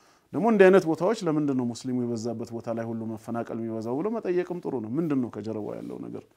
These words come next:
ከዛ በኋላ እነሱ መጠለያ ያላቸውም እስከ ጥቂት ጊዜ የሆነ አካል ይረዳቸዋል። ያ አካል «በቃኝ ከዚህ በኋላ» ሲል የአክፍሮት ኃይሉ ይመጣል። በገንዘብ፣ በስንዴ፣ በዘይት እምነቱን ሊቀይረው ማለት ነው። አሁን በተቸገሩበት ሰዓት «ዒሳ ደረሰላችሁ» ሊላቸው ይመጣል።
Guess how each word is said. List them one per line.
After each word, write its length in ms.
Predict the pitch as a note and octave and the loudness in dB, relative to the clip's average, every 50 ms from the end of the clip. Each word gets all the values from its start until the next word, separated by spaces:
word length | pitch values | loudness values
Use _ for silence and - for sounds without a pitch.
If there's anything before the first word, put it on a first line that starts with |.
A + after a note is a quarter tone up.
| _ _ - - - - _ _ _ _ _ - | _ _ -20 -20 -20 -20 _ _ _ _ _ -2
ከዛ 160 | D3+ D3 D3 E3 | 2 4 6 8
በኋላ 240 | D3+ D3 C#3 C#3 D3 | 8 8 8 6 6
እነሱ 260 | D3+ C3 B2+ B2 - - E3 | 6 4 2 0 -2 -2 -2
መጠለያ 340 | D3+ C#3 C#3+ - C#3 C#3+ | -2 0 0 0 2 2
ያላቸውም 400 | C#3+ C#3+ C#3+ D3 D3 - E3+ E3 | 2 2 2 2 0 0 -2 -4
እስከ 140 | D3 - - D3 | -4 -2 -4 -4
ጥቂት 240 | C#3+ D3 E3+ C#3+ C#3 | -4 -4 -4 -2 0
ጊዜ 180 | D3 D#3 D3 E3+ | 2 2 4 4
የሆነ 260 | D#3+ C#3+ C#3 C#3+ C#3 C3+ | 4 4 4 4 4 2
አካል 220 | C3 B2+ - C#3+ C3 | 0 0 0 0 0
ይረዳቸዋል። 580 | C3+ C3 C3 B2+ C3 B2+ B2+ - - F#3 G3 D#3+ | 2 0 0 0 -2 -4 -4 -2 0 0 0 2
ያ 100 | C#3 C3 | 2 2
አካል 260 | C3+ C3 - C#3 B2 A#2+ | 2 2 2 0 0 0
«በቃኝ 300 | B2+ C3+ C3+ - C3 A#2 | 0 -2 -2 -4 -6 -4
ከዚህ 240 | A#2+ B2+ A#2 A#2 A#2+ | -4 -6 -4 -4 -4
በኋላ» 220 | A#2 A#2 A#2 A#2+ C3 | -4 -4 -4 -4 -6
ሲል 160 | C3 - - | -6 -4 0
የአክፍሮት 420 | D3 C3 A#2+ - - A#2+ A#2 A2+ - | 0 0 -2 -2 -6 -8 -8 -8 -6
ኃይሉ 160 | G#2+ G#2+ A2 A#2 | -6 -6 -6 -6
ይመጣል። 340 | A2 A2 A2+ A2 - - _ _ _ _ _ _ _ - - _ _ _ _ _ _ _ _ _ - - - | -6 -8 -10 -12 -14 -18 _ _ _ _ _ _ _ -20 -20 _ _ _ _ _ _ _ _ _ -16 -10 -6
በገንዘብ፣ 520 | A#2+ B2+ C#3+ C#3+ D#3+ E3 E3 D#3 F#3 G3+ D#3 | 0 4 6 6 6 6 6 6 6 4 4
በስንዴ፣ 320 | D3 C#3+ - D#3 D3 C#3+ D3+ | 4 2 2 4 2 4 4
በዘይት 380 | C3+ C3+ C#3 C#3+ F#3+ A#3 A#3+ - | 4 4 4 4 4 4 4 4
እምነቱን 380 | D#3+ C#3+ C3+ C3 B2 - B2 A2+ | 4 6 6 4 4 0 -2 -2
ሊቀይረው 460 | A2 G#2+ - G#2 G2+ G#2 G#2+ C3 F3+ | -4 -4 -6 -6 -8 -8 -6 -6 -6
ማለት 300 | G3 F#3 E3 - B2+ A#2+ | -6 -6 -6 -6 -6 -8
ነው። 120 | - G#2 G2 _ _ _ _ _ _ _ _ _ _ _ _ _ _ - | -10 -14 -18 _ _ _ _ _ _ _ _ _ _ _ _ _ _ -4
አሁን 180 | B2 C#3+ E3 E3 | 0 2 2 4
በተቸገሩበት 760 | D3+ C#3+ C#3+ C3+ - C3+ A#2+ A#2 B2+ A#2+ A#2 A2+ A#2 A#2+ | 2 2 0 0 -2 -2 0 0 0 0 0 -2 -4 -4
ሰዓት 200 | - - E3 F3+ - | -2 -2 -2 -2 -2
«ዒሳ 180 | - C3+ B2 C3+ B2 | -4 -6 -4 -4 -4
ደረሰላችሁ» 640 | A2 A#2 A2+ G#2+ A2 G#2 A2+ G#2+ G#2+ G#2+ G#2 - - A2 | -2 -4 -4 -6 -6 -8 -8 -8 -8 -8 -8 -10 -10 -10
ሊላቸው 360 | A2 G#2+ G#2+ G#2 - - G#2+ | -8 -8 -10 -10 -12 -14 -14
ይመጣል። 340 | G#2+ G#2 G#2+ - - G#2 | -14 -14 -14 -14 -16 -18